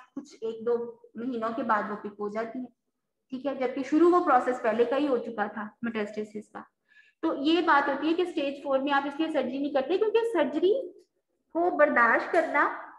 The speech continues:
भी तो मरीज की हिम्मत पे depend करता है ना। मरीज हॉस्पिटलाइज होगा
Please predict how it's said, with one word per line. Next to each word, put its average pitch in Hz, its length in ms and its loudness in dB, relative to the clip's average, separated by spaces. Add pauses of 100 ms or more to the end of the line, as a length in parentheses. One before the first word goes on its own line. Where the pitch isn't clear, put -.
(200)
भी 302 180 0
तो 381 200 2
मरीज 294 380 -2
की 330 160 2
हिम्मत 262 360 2
पे 330 100 0
depend 247 340 -4
करता 214 240 -6
है 196 80 -4
ना। 339 160 -4 (680)
मरीज 277 340 2
हॉस्पिटलाइज 247 680 0
होगा 226 240 -2